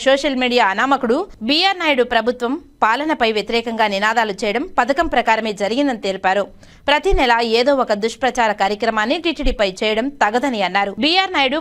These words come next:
పాలక మండలి అధ్యక్షుడిగా సక్రమైన పాలన అందిస్తున్నారని, భక్తులకు ఎప్పటికప్పుడు కలిసి వారి అభిప్రాయాలను సేకరిస్తున్నారని తెలిపారు. టీటీడీ ప్రక్షాళన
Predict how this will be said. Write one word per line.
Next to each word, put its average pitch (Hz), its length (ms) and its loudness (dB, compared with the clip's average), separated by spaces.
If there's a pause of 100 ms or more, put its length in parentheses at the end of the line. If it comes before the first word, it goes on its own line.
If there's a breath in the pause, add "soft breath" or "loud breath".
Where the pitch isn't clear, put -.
(100)
పాలక 254 320 0
మండలి 254 300 2
అధ్యక్షుడిగా 226 500 0 (260)
సక్రమైన 269 600 2 (120)
పాలన 233 220 2 (100)
అందిస్తున్నారని, 247 680 -2 (200)
భక్తులకు 349 520 0 (220)
ఎప్పటికప్పుడు 285 680 -2
కలిసి 240 360 0
వారి 214 240 2
అభిప్రాయాలను 269 680 0
సేకరిస్తున్నారని 226 800 -4
తెలిపారు. 190 360 -2 (460 loud breath)
టీటీడీ 262 340 0 (100)
ప్రక్షాళన 226 460 0